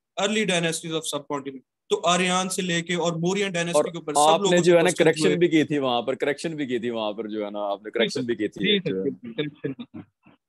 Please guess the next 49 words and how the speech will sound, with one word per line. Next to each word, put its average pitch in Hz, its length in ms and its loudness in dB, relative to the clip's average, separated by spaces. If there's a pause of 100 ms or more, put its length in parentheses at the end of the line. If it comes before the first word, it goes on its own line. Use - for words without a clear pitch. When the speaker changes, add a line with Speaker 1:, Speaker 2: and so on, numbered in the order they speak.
(220)
Speaker 1:
तो 180 120 2 (140)
उसके 214 260 0
बाद 202 280 2
मौर्यन, 190 500 2
अ, 175 460 -4 (240)
का 170 480 -2
सबसे 180 340 0
पूछा, 170 400 -2
कनिष्का 180 580 0
का, 165 200 -2
अर्थशास्त्र 175 760 -2
का 156 300 -4 (240)
और 170 280 -2
मुगल, 180 260 0
अ, 160 360 -4
अकबर 175 320 -4
का 180 100 -2
और 170 80 2
औरंगजेब 175 460 -2
का 175 100 -8
कंपैरिजन। 165 460 -6
देखिए, 175 220 -6
ये 196 100 2
वो 240 160 2
question 226 340 -2
थे 233 60 -8
जो 220 100 -8
सबसे 226 380 -2
हुए। 117 180 -6 (580)
Speaker 2:
और 135 100 4
Speaker 1:
तो 139 60 6
Speaker 2:
आपने 143 120 6
Speaker 1:
मेरा 220 120 6
Speaker 2:
अल्हम्दुलिल्लाह 190 480 6
Speaker 1:
इंटरेस्ट 180 180 2
Speaker 2:
interview 202 280 6
के 196 80 2
अंदर 190 180 2
इतनी 190 160 0
तैयारी 185 240 2
की 185 120 -4
हुई 180 140 0
थी 196 100 0
कि 202 100 2
आपने 185 220 0
करेक्शन 170 380 -4
भी 185 100 -4
की 151 160 -2
थी। 101 200 -8